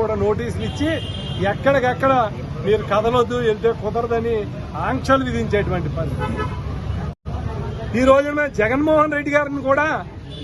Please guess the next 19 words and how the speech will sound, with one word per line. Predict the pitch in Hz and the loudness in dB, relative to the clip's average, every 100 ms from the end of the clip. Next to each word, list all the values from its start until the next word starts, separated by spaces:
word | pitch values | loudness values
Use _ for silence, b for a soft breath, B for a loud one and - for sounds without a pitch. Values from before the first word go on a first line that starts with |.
| - | -8
డిక్లరేషన్ | 185 - 262 285 294 285 294 262 | -8 0 2 6 4 4 0 -4
ఇస్తేనే | 269 269 262 254 | 2 2 4 0
కానీ | 254 262 | 0 -2
వెళ్ళొద్దు | 240 240 196 226 | 0 -2 -2 -4
అన్నటువంటి | 220 196 196 196 202 | -4 -6 -8 -6 -8
పరిస్థితి. | 160 170 185 175 156 156 - - - - - - 190 | -8 -8 -12 -10 -10 -10 -12 -10 -10 -12 -12 -8 -2
ఈ | 214 | 6
రోజున | 240 262 262 262 262 - - - | 6 6 4 2 -2 -8 -12 -2
నిన్న | 202 226 226 | -2 0 0
ప్రెస్ | 202 202 - | 0 -2 0
మీట్ | 247 196 185 | -2 0 4
పెట్టి | 233 277 302 247 - - - - - | 4 4 2 0 -2 -12 -12 -8 -4
తనదే | 196 202 208 262 | -2 2 4 4
మతము | 262 262 247 233 277 - - - - - 170 180 | 2 2 0 2 0 -4 -8 -8 -8 -8 -4 2
ఎలా | 214 262 262 | 4 4 2
అవలంబించాడు, | 254 269 269 262 254 240 240 190 - - - - | 0 0 0 2 2 4 2 -2 -6 -10 -10 -2
గతంలో | 185 208 254 269 220 | -2 0 4 4 4
తన | 247 214 | 0 2
తండ్రి | 233 247 | 2 2